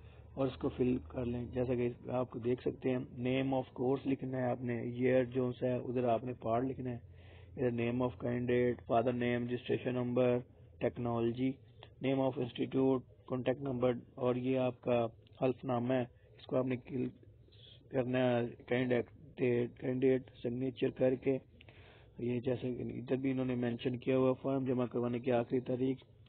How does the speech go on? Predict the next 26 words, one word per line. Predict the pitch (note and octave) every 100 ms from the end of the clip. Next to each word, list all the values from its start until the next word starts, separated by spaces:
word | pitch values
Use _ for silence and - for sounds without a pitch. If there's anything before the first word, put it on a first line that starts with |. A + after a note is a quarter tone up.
| C#3
दो | C3+ C3 D3 - - - -
नवंबर | C3 A#2+ A#2+ A#2
है, | A#2+ A2+
ठीक | C3 C3+
है। | B2 - - - C#3+
वो | C3+
दो | C3 C#3+
नवंबर | C#3+ C#3 C#3
से | C#3
पहले | C3 C3
पहले | B2+ B2+
आपने | B2+ B2+ C3+ C3
उनकी, | B2+ B2 B2+
उनको | A#2+ B2+ B2+ B2+ C3 B2+
भेजना | B2 A#2 A2 A#2
है | B2+ A#2+ -
पंजाब | - A#2 A#2 A2+
बोर्ड | A#2+ B2
को, | A#2 B2 A2 - - - D3+
या | C3
खुद | - C#3 C#3 C#3
by | C3 B2+
hand | C3 C3
जमा | C#3 C#3
करवाएं | C3+ C3+ C3 C3 C3 B2+ B2+
या | C3 B2+